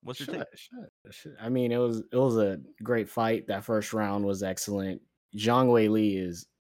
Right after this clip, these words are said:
Speaker 2: I think she showed just the improvements she's made since their first fight. And Zhang Weili is just outstanding, dude. She is a fucking great-ass fighter.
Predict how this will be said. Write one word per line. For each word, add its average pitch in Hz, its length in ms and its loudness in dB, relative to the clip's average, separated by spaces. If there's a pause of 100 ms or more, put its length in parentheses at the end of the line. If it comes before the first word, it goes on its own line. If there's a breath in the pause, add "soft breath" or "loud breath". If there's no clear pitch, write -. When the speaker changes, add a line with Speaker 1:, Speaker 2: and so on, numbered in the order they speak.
(720)
Speaker 2:
I 110 120 0
think 110 200 0
she - 160 -2
showed 101 540 2 (720 soft breath)
just - 480 -2
the 110 80 4
improvements 101 680 2
she's 101 320 0
made 90 360 -2
since - 520 -6 (320)
their 101 180 2
first 98 340 -2
fight. 82 400 -8 (120)
And 85 400 -8 (340)
Zhang 101 360 0
Weili 90 400 0
is 87 120 -8
just - 380 -10 (720)
outstanding, 78 760 -2
dude. 82 220 -6
She 101 160 -2
is 85 180 -2
a 82 80 -6
fucking 80 560 -10 (240)
great-ass 82 500 -4
fighter. 71 480 -10